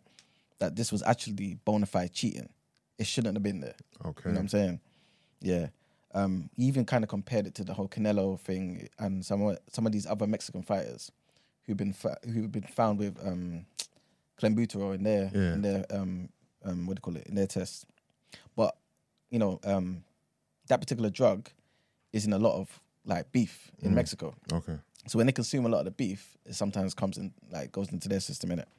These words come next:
Speaker 1: But yeah, with this whole thing with, um, Ben, apparently it's just straight up cheating. Like, there's no, no excuse for it.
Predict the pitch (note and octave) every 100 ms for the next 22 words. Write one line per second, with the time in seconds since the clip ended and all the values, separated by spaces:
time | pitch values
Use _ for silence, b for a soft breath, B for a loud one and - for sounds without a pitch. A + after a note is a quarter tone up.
0 | b b b b - G2 G#2+ F2 - b
1 | b b b B2+ C3+ C3+ C3 A#2+ A#2 G2+
2 | F#2+ F#2+ F#2 F2+ F2 _ _ _ - _
3 | B2+ G2+ - - - - - G#2 F2+ F2
4 | - - - F#2 D#2 - - A2 E2 -
5 | _ _ _ _ _ - E2+ F2 F2+ G2
6 | F#2 - G2+ G2 - G#2+ F#2+ -